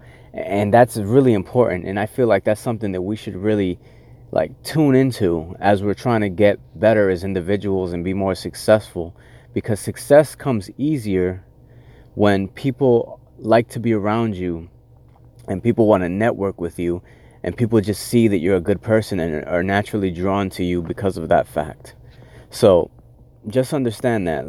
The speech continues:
Again, I'm gonna refresh because this is really important. Don't feel like you have to do certain things, uh,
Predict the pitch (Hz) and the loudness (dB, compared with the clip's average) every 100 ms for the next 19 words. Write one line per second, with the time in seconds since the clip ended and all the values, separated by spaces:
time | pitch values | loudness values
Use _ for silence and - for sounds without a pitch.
0 | 92 95 101 113 95 117 139 117 - 131 | -6 -4 0 0 0 0 0 0 2 4
1 | 120 - 107 - 95 - 110 123 139 131 | 4 2 -10 -8 -10 -10 -8 -2 0 -2
2 | 113 120 - 90 - - - - - 127 | 0 0 0 -2 -10 -20 -20 -12 4 6
3 | 160 - - 143 143 127 113 101 - 117 | 6 2 -2 2 4 6 6 4 2 -4
4 | 101 117 123 120 123 101 117 117 - 110 | -4 -2 -2 -2 -4 -2 -2 -2 -2 -4
5 | 110 - 113 110 110 - - - - - | -4 -6 -4 -4 -6 -12 -20 -20 -20 -20
6 | - - 78 | -10 -8 -6